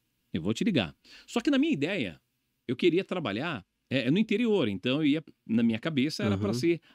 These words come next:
Speaker 1: a, a, a Rádio Gospel de São José dos Campos, que também era do missionário R R Soares.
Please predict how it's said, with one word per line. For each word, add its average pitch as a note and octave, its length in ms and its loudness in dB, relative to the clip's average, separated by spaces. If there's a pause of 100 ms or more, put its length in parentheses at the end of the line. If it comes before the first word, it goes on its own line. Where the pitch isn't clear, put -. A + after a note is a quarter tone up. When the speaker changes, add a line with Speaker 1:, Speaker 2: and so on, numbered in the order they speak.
Speaker 1:
a, A#2+ 100 -2
a, A2 360 -2
a - 20 -4
Rádio A2+ 260 -2
Gospel C#3+ 560 2 (280)
de C3+ 100 0
São C3 220 2
José C3 260 0
dos F3 140 -4
Campos, F3+ 340 -4
que - 100 -4
também C#3+ 380 0
era E3 180 -2
do B2 120 0
missionário A#2+ 480 4
R A#2 220 2
R A#2 120 2
Soares. A#2+ 480 -2